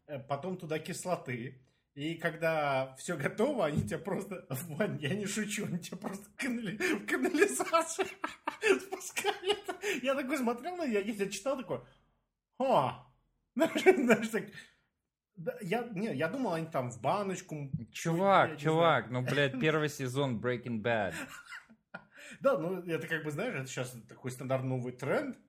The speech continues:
Speaker 2: Ну,
Speaker 1: Новый
Speaker 2: конечно,
Speaker 1: тренд.
Speaker 2: все посмотрели, блин, по телевизору, как правильно от трупов избавляться.
Speaker 1: <laughs>
Speaker 2: Спасибо телевизору.
Speaker 1: Да. Единственное, обидно, что тебя действительно в унитаз спускают.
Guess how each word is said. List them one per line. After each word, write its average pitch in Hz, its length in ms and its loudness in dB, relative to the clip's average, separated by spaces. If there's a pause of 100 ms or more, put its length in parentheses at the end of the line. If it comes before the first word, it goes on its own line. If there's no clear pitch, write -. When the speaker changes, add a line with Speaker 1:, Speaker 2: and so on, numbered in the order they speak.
(100)
Speaker 2:
Ну, 127 100 0
Speaker 1:
Новый 127 100 0
Speaker 2:
конечно, 190 340 6
Speaker 1:
тренд. 185 140 6
Speaker 2:
все 160 100 8
посмотрели, 160 580 6
блин, 143 240 4
по 143 80 2
телевизору, 135 560 4
как 127 220 6
правильно 135 320 8
от 107 100 0
трупов 123 320 2
избавляться. 104 640 4 (400)
Speaker 1:
<laughs> 285 480 0
Speaker 2:
Спасибо 143 560 6
телевизору. 113 640 2 (220)
Speaker 1:
Да. 190 180 2 (1800)
Единственное, 196 380 0
обидно, 151 240 -4
что - 160 -12
тебя 120 100 -4
действительно 123 340 -8
в 117 40 -6
унитаз 117 320 -8
спускают. - 500 -12